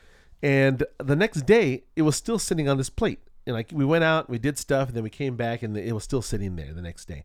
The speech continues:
And I think you were gonna give it to the chickens or something. I don't know. It was kind of in on this, the part of the counter that is designated for the chickens.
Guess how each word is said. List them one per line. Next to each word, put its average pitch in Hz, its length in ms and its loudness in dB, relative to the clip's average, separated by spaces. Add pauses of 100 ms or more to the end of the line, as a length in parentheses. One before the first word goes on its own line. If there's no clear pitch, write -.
(320)
And 117 80 -2
I 123 40 0
think - 200 -2
you 165 80 0
were 147 80 4
gonna 123 160 2
give 123 200 0
it 120 80 -2
to 107 60 -8
the 90 80 -6
chickens - 460 -10
or 80 60 -14
something. 165 380 -2
I 117 40 -4
don't 139 100 0
know. 127 180 2 (220)
It 147 80 2
was 147 140 4
kind 190 180 0
of 160 140 -2 (100)
in 160 300 -2 (220)
on 147 180 4
this, 139 220 0
the 120 200 -10
part 139 280 2
of 123 40 0
the 113 80 0
counter 117 500 -2 (340)
that 127 120 4
is 104 180 -2
designated 120 680 0
for 107 160 -6
the 90 60 -6
chickens. - 460 -10